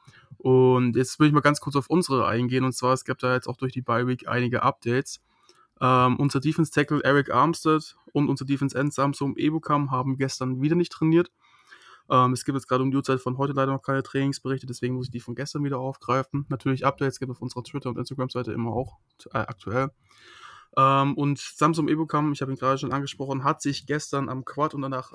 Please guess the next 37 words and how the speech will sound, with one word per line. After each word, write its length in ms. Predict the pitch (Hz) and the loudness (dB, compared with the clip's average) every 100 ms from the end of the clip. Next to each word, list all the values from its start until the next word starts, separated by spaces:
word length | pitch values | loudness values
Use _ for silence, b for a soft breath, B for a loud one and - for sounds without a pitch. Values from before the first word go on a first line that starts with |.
| - | -6
Achillessehne 640 | 123 151 160 - 135 135 | -4 -2 -2 -2 -2 -4
verletzt, 680 | - 113 113 131 - - - _ _ _ _ | -4 -6 -2 -4 -4 -12 -18 _ _ _ _
so 180 | - - | -8 -2
dass 100 | 139 | 0
er 60 | 143 | 0
nicht 160 | 139 | -2
trainieren 320 | - 143 151 160 | 0 2 2 2
konnte. 220 | 160 151 | 0 0
Da 100 | 135 | 0
ist 100 | 131 | 0
jetzt 100 | 123 | 0
leider 140 | 131 | 0
noch 60 | 139 | 0
nicht 160 | 139 | -2
bekannt, 360 | - 127 139 139 | -4 -6 -4 -4
was 100 | 135 | -6
das 160 | 131 135 | -6 -8
wirklich 340 | 123 139 - | -8 -10 -6
ist. 180 | 151 - | -6 -6
Ich 120 | 123 | -6
gehe 140 | 135 | -4
mal 80 | 135 | -2
davon 220 | 135 - | -4 -6
aus, 200 | 110 131 | -6 -6
dass 140 | 135 123 | -6 -8
es 60 | |
nichts 180 | 139 139 | -8 -8
Schlimmeres 400 | - 143 139 131 | -6 -6 -4 -6
sein 280 | 127 127 131 | -4 -4 -4
wird, 160 | 139 139 | -6 -8
sonst 160 | 131 | -8
hätten 100 | 120 | -8
wir 40 | 123 | -8
da 80 | |
schon 120 | 135 131 | -8 -10
was 120 | - | -6
mitbekommen. 560 | 147 - - 135 135 | -8 -8 -8 -4 -4